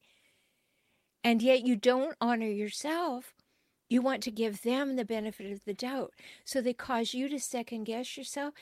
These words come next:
And then they cause you to question your sanity. "Did that really happen?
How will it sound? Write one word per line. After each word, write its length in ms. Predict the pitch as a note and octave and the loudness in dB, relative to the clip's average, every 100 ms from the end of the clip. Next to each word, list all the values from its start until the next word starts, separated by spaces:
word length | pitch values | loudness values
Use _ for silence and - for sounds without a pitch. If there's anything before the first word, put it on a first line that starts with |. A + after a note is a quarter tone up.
| - - | -20 -6
And 280 | C4+ C4 B3 | 0 2 4
then 500 | A3+ D#4 A#4 F4 D4 - _ _ _ _ _ _ | 6 4 4 0 -2 -8 _ _ _ _ _ _
they 100 | G#3+ | -4
cause 460 | G#3+ - A3+ A3+ - | -2 -2 -2 -2 -4
you 120 | A3 | -6
to 60 | G3+ | -6
question 560 | - A#3 G3+ - F#3+ | -6 -8 -8 -8 -8
your 140 | F3+ F3 | -8 -8
sanity. 680 | - B3 D4 C4+ F#3+ E3 - _ _ _ _ - | -8 -6 -6 -6 -6 -8 -12 _ _ _ _ -6
"Did 140 | F#3+ | -6
that 240 | F#3+ E3+ G3 | -2 -2 0
really 240 | G#3 G#3+ | 0 2
happen? 480 | A3+ A3 A#3+ E4+ | 0 0 0 -4